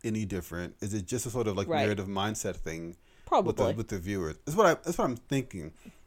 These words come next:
Speaker 1: 'Cause he's had plenty of good matches, in, even in his bad tournaments.
Speaker 2: Sure.
Speaker 1: But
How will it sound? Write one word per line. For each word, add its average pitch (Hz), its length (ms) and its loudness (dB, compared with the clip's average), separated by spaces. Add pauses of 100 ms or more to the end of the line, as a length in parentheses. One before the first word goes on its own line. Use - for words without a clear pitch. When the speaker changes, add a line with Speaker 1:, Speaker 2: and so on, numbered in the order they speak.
(100)
Speaker 1:
'Cause 147 120 4
he's 196 120 0
had 208 300 8
plenty 156 320 8
of 98 160 0
good 104 400 0
matches, 101 640 -4
in, 107 200 0
even 120 220 2
in 101 100 0
his 95 160 -2
bad 90 300 0
tournaments. 82 640 -2
Speaker 2:
Sure. - 380 4 (600)
Speaker 1:
But 160 380 10